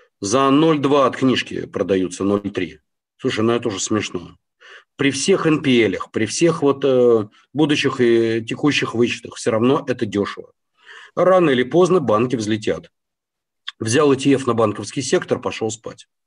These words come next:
Опять же в пропорции. Дальше. Ты же понимаешь, что ExxonMobil и <clears throat> Chevron и прочие, и же с ними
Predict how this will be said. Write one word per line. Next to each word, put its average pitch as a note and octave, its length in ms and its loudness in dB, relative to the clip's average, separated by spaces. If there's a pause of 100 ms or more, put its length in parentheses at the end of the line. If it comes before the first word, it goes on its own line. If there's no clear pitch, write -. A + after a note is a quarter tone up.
(280)
Опять A#2 320 0
же G#2 100 -4
в - 40 -12
пропорции. - 580 -6 (880)
Дальше. C3 640 -2 (1160)
Ты D3 100 0
же - 80 -6
понимаешь, D3+ 340 4
что B2+ 180 0
ExxonMobil B2+ 680 2
и G#2+ 160 -4
<clears throat> F3+ 640 0
Chevron C#3+ 520 2
и G2 40 0
прочие, A#2 420 -2
и G#2 40 -4
же A2+ 120 -4
с A2+ 80 -8
ними D#3 280 0